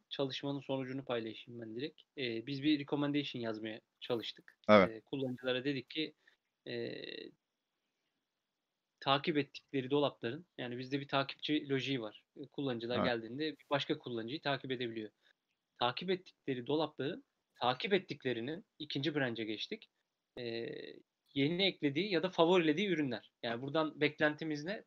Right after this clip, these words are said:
Speaker 1: Birini takip ediyorsan senin onun stilini beğenmişsindir moda anlamında. Senin takip ettiğin kişi de başkasını takip ettiyse bu bir keşfetme noktasıdır. Yani birilerini keşfetmiş, e,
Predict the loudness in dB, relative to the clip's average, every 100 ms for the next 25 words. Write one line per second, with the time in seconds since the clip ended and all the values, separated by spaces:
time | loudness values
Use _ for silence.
0 | -6 -2 -2 0 0 0 0 0 0 -2
1 | -4 -2 -2 0 -4 -6 -12 -10 -4 -2
2 | 0 -2 -4 -8 -8 -8 -10 -8 -2 0
3 | 0 -2 -8 -8 -4 -4 -6 _ _ _
4 | _ _ _ 2 2 4 2 2 0 -2
5 | -2 -4 0 2 4 2 0 -4 -4 -4
6 | -6 0 0 0 0 -2 -2 -4 -4 -4
7 | -4 0 2 2 2 0 0 0 -2 -6
8 | -8 -8 -10 -14 _ _ -6 -4 0 2
9 | 4 2 0 0 0 2 0 -4 -6 -10
10 | -10 -8